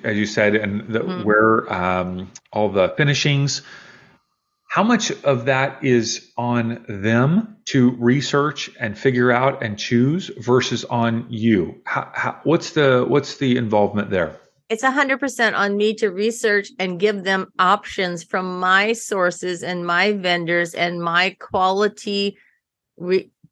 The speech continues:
Speaker 2: re-, resources. 'Cause the client can go shop all day that long they want on the internet and then go out and find stuff and find stuff. But I'm gonna take their pictures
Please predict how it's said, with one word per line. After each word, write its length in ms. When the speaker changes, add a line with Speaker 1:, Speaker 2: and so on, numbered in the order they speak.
Speaker 2:
re-, 400
resources. 880
'Cause 240
the 100
client 380
can 180
go 340
shop 440
all 280
day 240
that 240
long 280
they 100
want 260
on 140
the 80
internet 560
and 80
then 160
go 260
out 300
and 180
find 340
stuff 320
and 200
find 280
stuff. 300
But 100
I'm 140
gonna 240
take 400
their 260
pictures 640